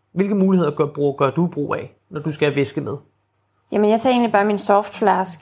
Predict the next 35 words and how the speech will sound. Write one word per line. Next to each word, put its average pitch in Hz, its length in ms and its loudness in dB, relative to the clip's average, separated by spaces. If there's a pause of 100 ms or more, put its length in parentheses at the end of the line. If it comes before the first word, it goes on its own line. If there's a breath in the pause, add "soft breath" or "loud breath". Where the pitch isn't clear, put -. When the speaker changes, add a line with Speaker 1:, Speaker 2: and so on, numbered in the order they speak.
Speaker 2:
i 208 40 -2
sidelommen 208 580 0
på 202 80 0
min 202 180 0
fusionstights, 220 1080 -2
øhm, 190 420 0
to 240 140 -2
hundrede 220 160 2
og - 20 2
halvtreds 214 360 -2
milliliter, 247 500 0
så 247 120 -6
det 233 60 0
er 240 40 4
jo - 20 4
egentlig 240 140 0
ikke, 254 80 -6
fordi 254 200 -4
det 247 100 -4
er 220 40 0
særlig 226 500 2
meget 202 640 2
væske, 214 300 -2
jeg 196 60 2
egentlig 196 200 0
har 185 80 0
med. 202 240 0
Det 233 80 2
er 220 60 4
også 196 140 -2
selv 196 160 -2
på 214 120 -8
mine 196 220 -4
lange 208 300 -2
ture. 190 440 -2